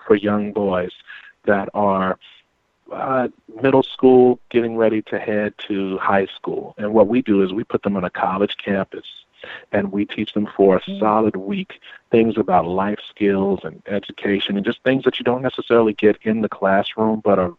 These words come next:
Speaker 1: vital to them being inspired to go to high school, go to college, and be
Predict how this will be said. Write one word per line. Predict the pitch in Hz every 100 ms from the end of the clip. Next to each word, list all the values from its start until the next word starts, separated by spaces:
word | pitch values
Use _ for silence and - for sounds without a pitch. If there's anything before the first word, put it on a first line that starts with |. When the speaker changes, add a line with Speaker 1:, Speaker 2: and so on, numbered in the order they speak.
| -
Speaker 1:
vital | 185 190 98 104 - - _
to | -
them | 98 101 98
being | 104 101 98
inspired | 90 - - - 101 101 101 98 - - _
to | - 90
go | - 98 101
to | 98 -
high | - 101
school, | - - 95 95 95 -
go | 92 95
to | 98
college, | - 95 90 92 92 - - - _
and | 95 90 -
be | 196 95